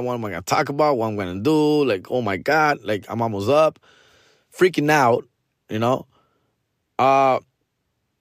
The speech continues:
and obviously, I've been there since seven. People have also been there since seven, if not earlier.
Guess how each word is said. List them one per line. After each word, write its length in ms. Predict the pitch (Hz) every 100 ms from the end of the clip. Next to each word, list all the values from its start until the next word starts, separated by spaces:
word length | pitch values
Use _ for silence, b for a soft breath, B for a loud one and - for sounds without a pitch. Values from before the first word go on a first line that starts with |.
| _ _ -
and 200 | 143 151
obviously, 680 | 156 202 240 - 165 156 165 _ _ _ _ _ -
I've 160 | 135
been 140 | 202 208
there 180 | 156 127
since 220 | 127 117
seven. 420 | 139 131 147 139
People 300 | 139 156 156
have 80 | 143
also 240 | 170 190
been 180 | 147 139
there 60 | 120
since 200 | 120 104
seven, 440 | 123 123 135 147
if 80 | 117
not 180 | 127 117
earlier. 460 | 110 110 127 175